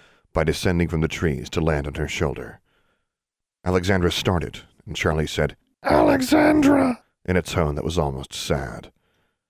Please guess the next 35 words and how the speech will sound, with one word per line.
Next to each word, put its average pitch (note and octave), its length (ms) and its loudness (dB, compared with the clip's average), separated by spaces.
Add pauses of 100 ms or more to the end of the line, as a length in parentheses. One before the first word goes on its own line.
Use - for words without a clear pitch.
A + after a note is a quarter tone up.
(500)
Alexandra F2+ 460 2
laughed, D2+ 560 0
still D2+ 380 0
shedding C#2 340 -2
tears. C2+ 680 -6 (1120)
"Pretty - 300 -2
bird," - 400 -6 (360)
she - 200 -16
said. - 400 -16 (1600)
Then G#2+ 160 2
she A2+ 140 4
noticed F#2+ 380 2
a F2 40 -2
shadowy D#2+ 440 2
figure C#2+ 400 -4
standing D2 420 -2
in D2 80 0
the C#2 60 -2
trees D2+ 360 0
at D2 80 -10
the D2+ 140 -2
edge D2+ 140 -2
of C#2 80 -10
the D#2 80 -2
moonlight. D2 520 -2 (880)
That F#2+ 220 0
woman D2 340 2
was D2 120 0
standing D#2+ 400 0
there D#2+ 120 4
listening D#2 400 0
to E2 60 -12
this D2 160 -6
whole E2 360 0
thing. - 460 -10